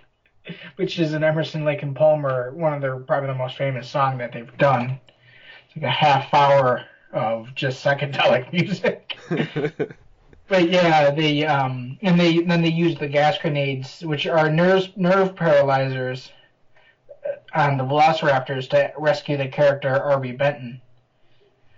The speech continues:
Speaker 1: from the raptor nest, 'cause they kinda steal the, they kinda steal R B cage and all, and 'cause they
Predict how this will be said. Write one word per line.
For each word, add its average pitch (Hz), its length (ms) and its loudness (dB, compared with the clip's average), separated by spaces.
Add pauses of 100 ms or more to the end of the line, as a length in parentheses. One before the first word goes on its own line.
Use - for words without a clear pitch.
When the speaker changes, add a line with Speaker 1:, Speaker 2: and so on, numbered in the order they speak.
(460)
Speaker 1:
from 117 500 -6
the 113 280 -8
raptor 143 340 -4
nest, 117 260 -12
'cause 135 100 -12
they 123 120 -10
kinda - 240 -8
steal 151 600 0
the, 120 400 -6
they 156 100 -4
kinda 175 220 -2
steal 175 360 0
R 151 240 0
B 135 460 -10
cage 147 400 -4
and 131 100 -8
all, 143 600 0 (340)
and 160 200 -8
'cause 151 140 -6
they 139 220 -6